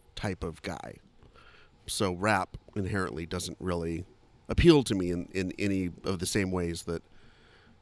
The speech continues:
it's, it, much in the same way that synth-driven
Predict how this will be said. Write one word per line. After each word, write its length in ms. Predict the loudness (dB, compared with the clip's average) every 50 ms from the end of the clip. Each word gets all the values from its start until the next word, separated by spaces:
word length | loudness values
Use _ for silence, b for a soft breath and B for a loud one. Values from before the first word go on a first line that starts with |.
| _ -10 -8
it's, 160 | -8 -8 -2 -4
it, 120 | -2 2
much 220 | 6 6 6 8
in 80 | 8 4
the 40 | 6
same 200 | 6 4 6 6
way 100 | 6 4
that 140 | 4 2 -2
synth-driven 1080 | -2 2 4 4 4 4 2 0 2 2 4 4 4 2 2 2 0 -2 -2 -4